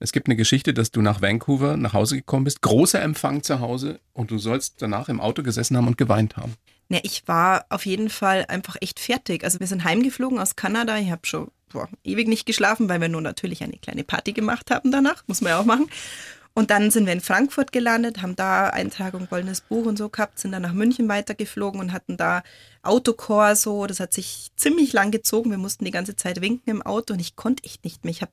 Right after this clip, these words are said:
Speaker 2: bin dann immer eingeschlafen und irgendwann war ich mit den Nerven so am Ende, wenn man diesen, dieses Schlafdefizit hat und dann schon einfach körperlich und mental schon ziemlich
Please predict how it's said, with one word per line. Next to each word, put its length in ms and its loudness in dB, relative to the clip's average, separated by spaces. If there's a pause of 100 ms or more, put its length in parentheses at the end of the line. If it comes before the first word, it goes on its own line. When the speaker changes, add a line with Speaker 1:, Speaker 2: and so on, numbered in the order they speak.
Speaker 2:
bin 120 -6
dann 100 -6
immer 160 -4
eingeschlafen 600 -4
und 140 -8
irgendwann 280 -6
war 80 -4
ich 120 -8
mit 140 -8
den 100 -4
Nerven 280 -4
so 100 -2
am 100 -6
Ende, 300 -2
wenn 100 -4
man 140 -2
diesen, 240 -2 (160)
dieses 240 -2
Schlafdefizit 1000 -2
hat 200 -6 (440)
und 160 -4
dann 160 2
schon 320 0
einfach 320 -6
körperlich 600 0
und 80 -4
mental 420 -2
schon 140 -6
ziemlich 480 -4